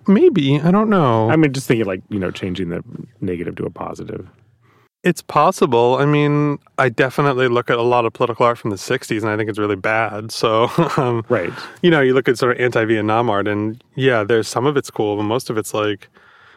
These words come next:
Speaker 1: I mean, yeah, like, Bob Dylan's really good, and, <laughs> you know, clearly of its, it's both. I think, uh, really good art will be both, um, inherently of its time and, and, and also timeless. And I, I don't think that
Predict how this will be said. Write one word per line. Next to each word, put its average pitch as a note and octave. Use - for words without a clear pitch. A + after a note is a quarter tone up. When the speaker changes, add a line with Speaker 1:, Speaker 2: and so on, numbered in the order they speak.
Speaker 1:
I C#3
mean, C3
yeah, C#3+
like, G2+
Bob G#2+
Dylan's A#2+
really G2
good, G#2+
and, B2+
<laughs> -
you E3
know, B2+
clearly A#2
of D3
its, B2
it's D#3+
both. C#3
I E3
think, G#3+
uh, C#3+
really D3+
good D#3
art A#2+
will A#2
be A#2+
both, A2+
um, C3+
inherently B2+
of A#2+
its A2
time A2
and, A2
and, A#2+
and B2
also A2+
timeless. A#2
And A#2
I, B2
I -
don't A#2+
think A#2
that A2